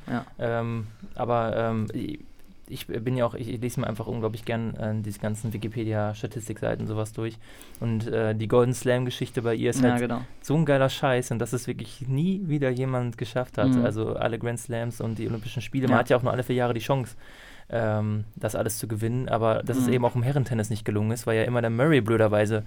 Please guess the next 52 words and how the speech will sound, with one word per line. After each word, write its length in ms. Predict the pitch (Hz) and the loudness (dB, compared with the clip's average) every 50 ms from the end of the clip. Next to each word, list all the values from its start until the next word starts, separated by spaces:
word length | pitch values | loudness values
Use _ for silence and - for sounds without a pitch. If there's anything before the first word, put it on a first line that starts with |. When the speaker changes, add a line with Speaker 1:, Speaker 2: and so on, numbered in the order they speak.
| - - - - - - - | -6 -12 -14 -14 -14 -14 -6
Speaker 2:
äh, 240 | - - 120 113 110 | 0 2 4 4 4
Olympiagold 640 | 110 104 123 120 117 107 127 113 107 120 113 110 104 | 4 4 2 2 2 2 2 2 6 6 6 6 6
gewonnen 320 | - 113 107 110 117 120 | 2 2 2 4 4 4
hat. 100 | 131 135 - | 4 4 2
<laughs> 60 | - - - 131 - - 160 - - - - - - - - - - | 0 -2 -2 -2 -2 -2 -2 -4 -4 -8 -8 -6 -6 -6 -6 -8 -6
Speaker 1:
Ja, 140 | - 147 139 | -4 -2 -2
stimmt, 340 | - - 147 127 120 - | -2 0 0 0 -2 -2
ja. 100 | - 127 123 | -4 0 2
Speaker 2:
Ähm, 420 | 127 123 120 120 117 117 117 110 - - | 4 4 6 4 2 0 -2 -4 -2 0
das 140 | - - 120 | 2 4 4
ist 160 | 156 143 - | 4 4 6
so, 180 | - 143 135 131 | 6 6 6 6
das 200 | 131 135 - - | 6 4 4 4
finde 120 | 160 147 | 4 4
ich 80 | 143 - | 4 4
immer 140 | 135 139 135 | 2 2 4
noch 100 | 135 127 | 2 2
so, 320 | - - 135 127 123 123 | 2 2 2 2 4 4
als, 420 | 117 120 117 113 - - - - | 4 4 4 2 0 -6 -8 -2
das 140 | - 127 120 | 0 0 0
ist 100 | 127 123 123 | 2 0 0
einfach 180 | 123 120 123 | 0 0 0
so 100 | 113 120 | -4 -4
krass, 320 | 110 - - 117 104 - - | -4 -2 -2 -2 -2 0 0
also, 440 | 110 113 107 113 113 110 110 110 - | 0 0 2 2 2 2 2 2 0
ähm, 360 | 117 110 110 107 107 107 107 - - - - | 0 0 0 0 0 0 -2 -4 -10 -12 -8
Speaker 1:
Ja, 60 | - 113 | -6 -4
Speaker 2:
ich, 80 | 107 | -4
Speaker 1:
das 80 | 113 113 | -2 -2
ist 0 | |
Speaker 2:
also 140 | 120 - 135 | -2 0 2
Speaker 1:
schon 80 | 135 127 | 2 2
Speaker 2:
so, 120 | 120 139 | 4 2
so 0 | 131 123 131 127 | 2 4 2 4
Speaker 1:
Wahnsinn. 20 | |
Speaker 2:
einzigartige 580 | - 131 156 156 151 - - 139 135 - 135 123 | 4 4 4 2 2 2 2 2 0 0 0 2
Leistung, 380 | 120 120 131 - - 107 110 | 2 2 2 0 -2 -2 -2
das 160 | 110 107 110 | -2 -2 -2
finde 120 | - 120 113 | -4 -4 -4
ich 60 | 107 | -2
immer 240 | 110 - 107 107 107 | 0 2 2 4 2
Speaker 1:
Mhm. 40 | 107 | 0
Speaker 2:
faszinierend 600 | 110 - 117 - - - 120 113 110 110 107 104 | 0 -4 -6 -6 -4 -4 -4 -2 -2 -2 0 0
dann 120 | 104 101 | 0 -2
so. 200 | 98 101 101 101 104 - - - - - - - - - - | -2 -2 -4 -6 -8 -8 -12 -18 -20 -20 -20 -20 -20 -6 -4
Speaker 1:
Ja, 160 | 131 127 143 | -2 -2 0
das 100 | 123 120 120 | 0 0 0
muss, 160 | 123 123 123 | 0 0 0
ja, 220 | 131 135 131 131 131 | 0 0 0 0 -2
das 120 | 123 113 123 | -4 -6 -6
ist 120 | 123 - | -6 -4
schon 340 | - 127 123 120 117 113 | -2 0 2 2 2 0